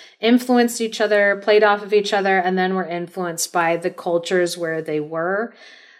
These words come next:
We wanted to show how they all kind of tied back to what people thought about marriage at the time and the places where they were,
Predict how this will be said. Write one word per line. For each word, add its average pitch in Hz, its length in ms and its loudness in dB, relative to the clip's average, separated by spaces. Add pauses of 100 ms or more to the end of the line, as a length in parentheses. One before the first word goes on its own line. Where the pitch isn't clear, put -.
(200)
We 190 120 4
wanted 208 340 2
to 202 100 -4
show 190 360 2
how 185 200 2
they 185 200 0
all 180 480 2
kind 180 240 -6
of 170 160 -10
tied 185 320 0
back 170 340 -6
to 175 480 2
what 175 240 0
people 185 260 -4
thought 170 260 -4
about 156 260 -4
marriage 240 400 2
at 247 100 2
the 233 80 0
time 214 480 0
and 175 160 -6
the 170 60 -8
places 185 480 -4
where 170 120 -2
they 160 240 -2
were, 156 460 -8